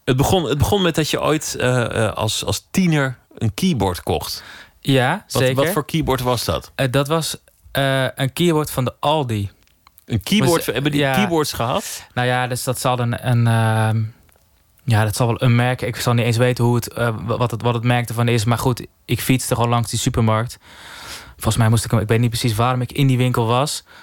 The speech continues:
Speaker 2: Maar daar stonden dan, eh, ze verk-, ze verkopen ook, eh, computers volgens mij. En er stonden gewoon van die keyboards voor honderd euro. Dacht ik, "Nou, laat ik hem voor de gein meenemen." En die heb ik in mijn raamkozijn gezet op mijn kamertje. En dat begon dan met het spelen van, eh, van psalmen en dat soort dingen.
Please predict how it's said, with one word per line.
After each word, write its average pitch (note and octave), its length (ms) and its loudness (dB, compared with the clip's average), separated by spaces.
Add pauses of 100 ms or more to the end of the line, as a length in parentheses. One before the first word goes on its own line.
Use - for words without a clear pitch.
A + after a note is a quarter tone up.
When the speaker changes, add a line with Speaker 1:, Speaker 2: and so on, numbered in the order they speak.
(120)
Speaker 2:
Maar A2+ 360 -2
daar B2 100 0
stonden B2 340 2
dan, A2+ 300 0
eh, A2 60 0
ze A2 100 -2
verk-, - 200 -10
ze B2+ 140 2
verkopen A#2+ 360 2
ook, A2+ 180 -2
eh, A#2+ 180 2
computers B2+ 460 0
volgens A#2+ 280 0
mij. G#2 280 0 (440)
En B2 120 2
er B2 60 4
stonden A2+ 300 2
gewoon A2 260 2
van A#2 100 0
die G#2+ 100 4
keyboards C#3 380 2
voor B2+ 100 0
honderd A#2 260 0
euro. A2 260 2
Dacht A2 180 0
ik, A2 80 -6
"Nou, A#2 240 2 (440)
laat B2 160 2
ik A#2+ 60 -2
hem A#2+ 100 -6
voor B2+ 100 -2
de A2+ 60 2
gein A#2+ 240 0
meenemen." A#2+ 600 2 (920)
En C#3+ 140 2
die C3+ 80 4
heb C3+ 120 2
ik C3 100 -2
in C3+ 60 0
mijn B2 120 2
raamkozijn B2+ 580 0
gezet A2+ 360 0
op A#2 40 -2
mijn A2+ 120 -2
kamertje. A#2+ 580 0 (540)
En - 100 -4
dat A2 120 2
begon B2 300 2
dan A#2 160 2
met A2+ 160 2
het A2+ 80 -2
spelen A#2 320 0
van, A2 260 0
eh, G#2+ 100 2
van A2 180 -2
psalmen A#2+ 480 2
en A2+ 60 2
dat A#2 180 2
soort B2 120 -2
dingen. A2+ 320 0